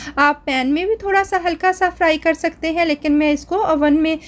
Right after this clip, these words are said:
बेक करूँगी। हमने आधा मिनट ऊपर से और आधा मिनट इसको नीचे से बेक किया। इसमें बस हल्का सा कलर आने पर इसको निकाल लेंगे। अगर ज़्यादा देर तक इस पॉइंट पर हम कुक करेंगे तो ये हार्ड हो जाएगी।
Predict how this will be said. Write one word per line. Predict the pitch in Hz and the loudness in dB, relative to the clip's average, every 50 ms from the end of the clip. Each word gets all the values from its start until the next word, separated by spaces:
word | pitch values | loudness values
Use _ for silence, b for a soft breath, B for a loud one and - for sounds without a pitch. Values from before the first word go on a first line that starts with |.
| B B B B 269 | B B B B 0
बेक | 262 294 277 269 269 | 2 4 4 2 2
करूँगी। | - 277 262 262 254 262 262 262 277 | 2 2 2 4 2 2 2 2 0
हमने | 269 294 302 302 302 330 311 | 2 2 4 4 4 4 4
आधा | 294 285 262 359 381 | 4 4 4 4 2
मिनट | 381 370 349 339 320 311 302 | 2 0 0 0 0 0 0
ऊपर | 262 - 254 262 | -2 -2 -2 -4
से | 269 - 427 | -2 -2 -2
और | 440 427 403 | 0 0 2
आधा | 392 339 302 247 302 330 | 2 2 2 2 2 0
मिनट | 339 339 311 294 294 285 269 285 | 2 2 4 4 4 4 2 0
इसको | 285 269 - - 285 | -2 -6 -4 -4 -2
नीचे | 269 269 262 254 - 269 262 | 0 2 0 0 0 -4 -2
से | 269 294 294 | -2 -2 -2
बेक | 262 277 262 262 254 - | 0 2 0 0 0 -2
किया। | 262 254 254 254 | -2 2 2 2
इसमें | 269 269 - 294 330 330 | 2 2 0 -2 0 2
बस | 359 339 330 - 349 | 2 2 2 0 0
हल्का | 320 285 - 330 359 392 | -2 2 2 2 2 2
सा | 392 - 403 381 370 B B B B B - | 2 0 -2 -2 -2 B B B B B 0
कलर | 294 302 311 330 330 | 2 4 4 4 4
आने | 311 294 269 285 | 2 2 0 0
पर | 269 277 285 277 | 0 0 0 -2
इसको | 277 269 - - 285 | -2 -4 -4 -4 -2
निकाल | 277 277 269 285 262 240 233 | -2 0 0 0 0 0 0
लेंगे। | 240 262 285 349 440 | 0 0 0 0 0
अगर | 453 392 403 370 | 0 0 0 0
ज़्यादा | 302 349 311 262 247 269 | 2 4 4 4 4 4
देर | 277 339 370 370 370 - | 2 2 0 0 0 2
तक | 370 349 349 - | 0 0 0 -2
इस | 339 - - | -6 -6 -4
पॉइंट | - 359 339 330 330 311 | -2 0 0 0 0 0
पर | - 311 311 | 0 0 0
हम | 285 320 311 294 | 2 0 -2 -2
कुक | - 302 285 - | -2 -4 -4 0
करेंगे | 339 311 294 294 311 440 | 0 2 2 2 2 2
तो | 539 - 508 | 2 2 2
ये | 480 440 | 2 2
हार्ड | 392 302 302 269 247 240 254 | 0 2 2 2 2 2 2
हो | 262 262 262 | 0 0 2
जाएगी। | 233 277 262 240 233 220 226 233 240 240 | 2 0 0 0 -2 -2 -2 -4 -4 -6